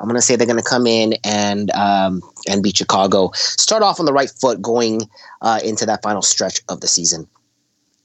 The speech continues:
Confidence of two for the Galaxy. And David, uh, does not have the Galaxy winning this game. He actually has a draw in this game. He's got a draw with a confidence of three.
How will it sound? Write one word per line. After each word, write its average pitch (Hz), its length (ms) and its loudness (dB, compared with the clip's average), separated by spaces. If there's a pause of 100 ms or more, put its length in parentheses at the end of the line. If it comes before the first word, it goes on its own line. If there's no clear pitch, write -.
(140)
Confidence 240 460 2
of - 100 -2
two 120 340 0 (560)
for 123 140 0
the 98 80 0
Galaxy. 80 440 -2 (580)
And 170 240 2
David, 175 520 2 (360)
uh, 139 560 2 (220)
does 147 160 -2
not 208 120 -2
have 220 140 -2
the 151 60 -2
Galaxy 170 300 0
winning 170 200 -2
this 156 100 -4
game. 135 260 -4
He 170 220 -2
actually 185 360 0
has 170 360 0
a 170 80 0
draw 123 540 -2 (480)
in 117 160 0
this 101 200 2
game. 92 360 -4 (200)
He's 143 200 2
got 170 340 2
a - 20 0
draw 135 200 4
with 131 140 0
a 127 40 -6
confidence 101 680 -4 (120)
of 92 340 -4 (420)
three. 80 300 -8